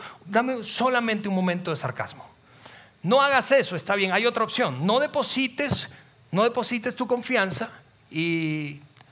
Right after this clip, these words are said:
el control no se lo entregues a tu Padre Celestial, no lo hagas. Hay otra opción, agárralo tú.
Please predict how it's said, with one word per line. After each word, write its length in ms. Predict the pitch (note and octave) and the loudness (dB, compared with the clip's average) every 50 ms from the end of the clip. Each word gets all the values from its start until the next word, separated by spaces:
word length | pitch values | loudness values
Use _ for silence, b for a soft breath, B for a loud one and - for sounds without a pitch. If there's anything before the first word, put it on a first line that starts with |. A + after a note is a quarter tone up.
| b b b b b b b _ _ _ _ _ _ _ - | b b b b b b b _ _ _ _ _ _ _ -8
el 120 | E3 E3+ | -6 -4
control 440 | D#3+ G3 G3 F#3 F#3 A3+ A3+ A3 A3+ | -2 -2 -2 0 2 2 2 2 2
no 80 | A3+ G#3 | 0 -2
se 100 | - A3 | -4 -2
lo 80 | A3 | -4
entregues 360 | G#3 F#3 G3 G3+ G3+ F#3 - F#3+ | -2 -2 0 0 0 0 0 -2
a 80 | F#3 | -4
tu 200 | F#3+ - - D#3+ | -4 -6 -8 -4
Padre 220 | D#3 F#3 F#3+ G3 E3+ | 0 0 0 0 0
Celestial, 400 | - F#3+ E3 - - A3+ E3+ E3 | -2 -6 -4 -2 0 0 0 0
no 80 | F3+ | 2
lo 100 | G3+ G#3 | 2 2
hagas. 300 | G3+ D#3 G#2+ - - - - - _ _ _ _ B B B B B B B B B | 2 2 0 -4 -8 -12 -16 -20 _ _ _ _ B B B B B B B B B
Hay 160 | D3 D3+ E3+ | 2 2 2
otra 200 | G3 F#3+ G#3 G#3 | 2 2 0 0
opción, 360 | - - - D#4 C#4+ E3 A#2+ - - b b b b b _ | 0 0 0 0 0 -2 -4 -8 -12 b b b b b _
agárralo 500 | - C3+ C#3 C3 C3+ D3 E3+ F#3 F#3+ F#3 | -2 0 2 2 4 4 4 2 0 0
tú. 220 | F#3 D#4 E4 G#3+ | 0 0 0 0